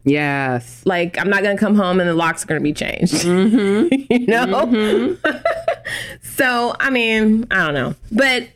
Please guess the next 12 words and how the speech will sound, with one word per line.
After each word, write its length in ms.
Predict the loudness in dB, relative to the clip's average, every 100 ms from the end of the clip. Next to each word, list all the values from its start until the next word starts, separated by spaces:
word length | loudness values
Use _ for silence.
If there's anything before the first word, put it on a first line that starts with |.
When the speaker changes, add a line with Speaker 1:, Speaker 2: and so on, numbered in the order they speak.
| -4
Speaker 2:
I 80 | -2
mean, 200 | 0 2
that, 240 | 0 -2 -2
that's 240 | -2 -2
hard 500 | -2 0 2 2 0
because 480 | 0 0 -2 -6 -16 -10 0
you 160 | 2
want 520 | 4 2 2 0 -2
the 60 | -4 0
opportunity 840 | 0 -2 0 0 2 2 2 2
to 120 | 2
say, 440 | 0 0 0 -2